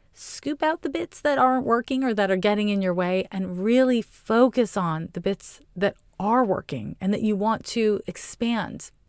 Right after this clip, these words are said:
in yourself, in the world. That's a really good use of this energy. So again, what we're talking about is change,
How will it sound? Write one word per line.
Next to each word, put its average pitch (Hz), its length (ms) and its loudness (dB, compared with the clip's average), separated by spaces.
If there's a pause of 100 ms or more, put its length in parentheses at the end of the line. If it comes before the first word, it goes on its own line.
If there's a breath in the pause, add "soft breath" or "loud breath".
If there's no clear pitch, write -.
(120)
in 190 220 2
yourself, 170 420 -2 (180)
in 202 460 0
the 185 100 0
world. 170 460 -4 (440)
That's 208 180 0
a 226 40 2
really 202 300 2
good 196 220 4
use 180 240 0
of 156 100 -2
this - 260 -4
energy. 165 520 -8
So 208 160 0
again, 208 420 0
what 196 140 -2
we're 208 80 0
talking 214 280 -4
about 190 240 0
is 180 120 -4
change, 180 760 -6